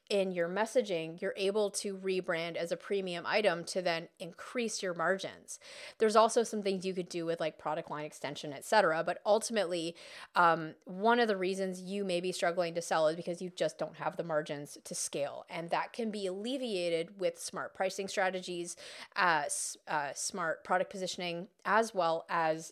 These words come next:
smart bundling options and upsells. So these are some of the three things that I saw, and I can only imagine, um, you kn-, I know you may not be in the wellness space if you're listening to this, but all online sellers are struggling with one of these today.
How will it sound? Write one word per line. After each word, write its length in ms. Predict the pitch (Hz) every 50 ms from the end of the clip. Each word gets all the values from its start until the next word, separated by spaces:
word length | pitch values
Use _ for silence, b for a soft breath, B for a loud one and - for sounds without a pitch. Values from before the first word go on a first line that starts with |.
| -
smart 400 | - - 185 156 156 - - -
bundling 440 | - 170 160 160 165 151 151 156 165
options 440 | 160 160 156 - - 160 156 156 -
and 120 | 151 - -
upsells. 640 | - - - - - - 110 90 - - - - - B B B B B B B B B B B
So 260 | - - 233 220 226 -
these 220 | - 254 269 277 294
are 80 | 320
some 200 | 302 - 302 277
of 140 | 262 226 202
the 60 | 185
three 340 | 180 - - - 285 311 320
things 220 | 302 254 233 220 196
that 100 | 202 190
I 60 | 190
saw, 260 | 185 - 202 175 170
and 100 | 175 190
I 60 | 180
can 160 | 180 - 208 - _ -
only 400 | 247 240 247 247 247 240 240 - -
imagine, 760 | 208 190 190 190 180 185 185 180 185 170 156 151 151 160 - - -
um, 360 | - 170 165 160 160 156 151 - 170
you 140 | 185 170
kn-, 200 | 170 - - 180 - _ _
I 100 | - 185 190
know 260 | 196 190 190 196 202
you 180 | 180 185 202
may 160 | 196 190 190 190
not 200 | 196 185 190 196
be 100 | 180 175
in 60 | 180
the 80 | 175
wellness 240 | 170 170 165 170 165
space 200 | - - 165 165
if 140 | 165 160 -
you're 100 | 175 170
listening 340 | 160 165 160 - 208 196 196
to 100 | 202 202
this, 220 | 208 220 220 -
but 300 | - - 180 160 156 - B B B B B _ _ -
all 320 | 202 185 196 208 220 226 -
online 320 | - 190 202 196 190 185
sellers 460 | 139 - 165 170 185 190 208 220 214
are 140 | - - 170
struggling 500 | - - - 190 165 185 175 165 160 165
with 300 | - 175 175 170 175 170
one 160 | 185 170 170 170
of 100 | 175 180
these 200 | 175 165 160 -
today. 360 | - 175 151 131 151 214